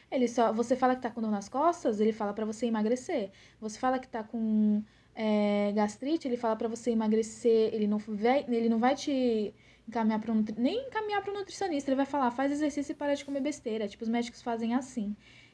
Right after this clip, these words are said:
E, e isso tem a ver com as pessoas colocarem a obesidade como isso, sabe? Do tipo, é preguiça, é isso, é aquilo. E pode tá relacionada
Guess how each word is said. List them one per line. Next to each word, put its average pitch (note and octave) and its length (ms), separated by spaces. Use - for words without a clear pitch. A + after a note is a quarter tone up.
E, A#3+ 440
e D#4+ 40
isso D#4+ 160
tem B3 200
a A3 80
ver B3 180
com C4 80
as B3 80
pessoas A#3 340
colocarem B3+ 440
a - 40
obesidade A#3 640
como B3+ 320
isso, D#4+ 400
sabe? G#3+ 400
Do G#3+ 80
tipo, G#3+ 340
é G#3+ 80
preguiça, B3+ 580
é A#3+ 60
isso, A#3+ 280
é A#3 40
aquilo. A#3 440
E C#4 80
pode C4 240
tá C4 60
relacionada A#3 720